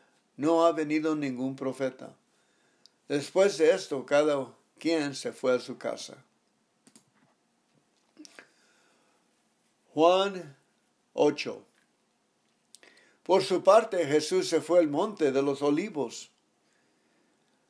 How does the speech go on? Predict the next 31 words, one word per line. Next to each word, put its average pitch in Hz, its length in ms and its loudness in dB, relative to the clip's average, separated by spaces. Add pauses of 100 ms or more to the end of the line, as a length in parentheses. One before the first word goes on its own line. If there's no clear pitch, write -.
Al 156 220 4
día 220 200 8
siguiente, 180 720 -2
al 156 180 2
amanecer, 151 640 0
Jesús 147 420 -6
regresó 139 420 0
al 135 120 -2
templo. 127 480 -14 (720)
La 175 180 4
gente 226 320 2
se 170 160 0
acercó 165 760 0 (200)
y 156 220 2
él 160 420 0
se 143 220 -6
sentó 143 640 -2
para 143 180 -2
enseñarles. 139 840 -10 (1000)
Entonces 208 600 2
los 165 180 0
maestros 160 540 -2
de 147 120 4
la 123 120 0
ley 165 380 0
y 151 100 -4
los 135 200 -2
fariseos 143 580 -2
llevaron 139 560 0
al 127 180 -8
templo 139 520 -6